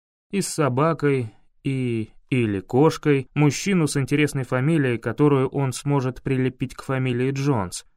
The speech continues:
мужчину, который зарабатывает столько же, сколько и она, или больше. Мужчину, который любит обниматься больше, чем заниматься сексом. У него будет красивая обувь, красивая кожа,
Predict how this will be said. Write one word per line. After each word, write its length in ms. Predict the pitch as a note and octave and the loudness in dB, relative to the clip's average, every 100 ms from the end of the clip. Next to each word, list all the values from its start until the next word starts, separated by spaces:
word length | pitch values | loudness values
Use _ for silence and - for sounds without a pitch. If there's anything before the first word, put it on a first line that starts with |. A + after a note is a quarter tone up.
| - | -6
мужчину, 640 | A2+ G#2 - C#3+ C3+ G#2 - | -2 -2 0 2 2 0 -4
который 420 | - A2+ C#3 C3 | -4 2 2 4
зарабатывает 640 | A2+ A#2 A#2 C3+ B2 A2 G#2 | 2 2 2 0 0 -2 -4
столько 420 | - C#3+ C3+ A2+ | -2 0 0 -2
же, 100 | A2 | -2
сколько 360 | - A#2+ A2 A#2 | -2 -4 -2 -2
и 100 | A2+ | 0
она, 460 | B2 C#3+ A2+ F2+ - | 0 0 -2 -6 -6
или 160 | G3+ G3+ | 0 2
больше. 540 | C3 G2+ F#2 - - - - _ _ _ | 4 2 2 -4 -12 -16 -20 _ _ _
Мужчину, 500 | B2+ A2+ - D#3 C3 | 0 0 2 2 2
который 440 | - G#2 C#3 B2 A2 | 0 0 0 0 0
любит 400 | A#2+ C#3+ B2 A#2 | 0 0 0 -2
обниматься 560 | G#2+ G#2+ B2+ B2 A#2 | -2 -2 -2 -2 -4
больше, 420 | G2 G#2+ B2+ - | -2 0 0 -4
чем 220 | G#2+ A2 G2 | -8 -6 -4
заниматься 500 | G#2 G#2+ G#2+ - A#2 | -4 -2 -2 -2 -6
сексом. 480 | - G#2+ - - - _ _ _ _ | -4 -6 -8 -16 -18 _ _ _ _
У 60 | A2+ | 0
него 260 | A2 F#3+ | 2 4
будет 320 | G3 E3 D#3+ D3+ | 4 2 2 0
красивая 600 | C3 B2 - E3 A#2+ G#2 | 0 0 2 2 4 4
обувь, 420 | C#3+ D3+ C3+ B2 - | 4 2 0 -4 -2
красивая 560 | C3 A2+ D#3+ C#3 G#2+ | 0 2 0 2 0
кожа, 500 | - C3+ C#3 B2+ A#2+ | 2 2 2 2 -4